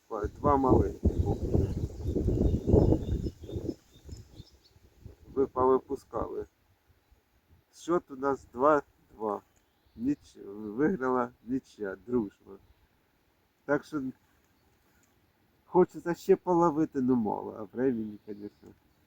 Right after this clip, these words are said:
І ще були покльовки, і сходи були у нас. Так а що воно клювало, ми не знаємо. І сход був Два штуки хороших сходить. Що, либо судак,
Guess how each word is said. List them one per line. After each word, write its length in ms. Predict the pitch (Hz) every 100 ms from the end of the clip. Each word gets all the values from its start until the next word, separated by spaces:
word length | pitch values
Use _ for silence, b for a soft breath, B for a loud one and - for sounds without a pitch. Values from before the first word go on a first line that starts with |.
| _
І 100 | 135
ще 200 | - 160
були 480 | 113 143 147 180 175 _ _ _ _ -
покльовки, 640 | 139 - 143 135 - 127
і 60 |
сходи 460 | 120 _ 160 165 147
були 500 | 135 143 139 139 135 - _
у 60 | 123
нас. 300 | 120 120 120 _ _ _ _ _ _ _ _ _ _ _ _ _ _ _ -
Так 120 | 117
а 100 | 127
що 140 | 123 143
воно 220 | 135 131
клювало, 520 | - 135 147 160 127
ми 160 | 113 120
не 180 | 117 117 101
знаємо. 360 | 101 101 104 _ _ _ _ _ _ _ _ _ -
І 320 | 120 123 127
сход 340 | - - 160 - 117
був 240 | 135 131 - _ _ - - _ _ -
Два 220 | 123 139
штуки 340 | - - -
хороших 600 | - - 131 107 104 101
сходить. 580 | - _ 98 95 90 - _ _ _ _ _ _ _ _ _ _ _ _ _
Що, 440 | _ 131 131 117 110
либо 360 | 117 131 120 127 -
судак, 360 | 139 123 160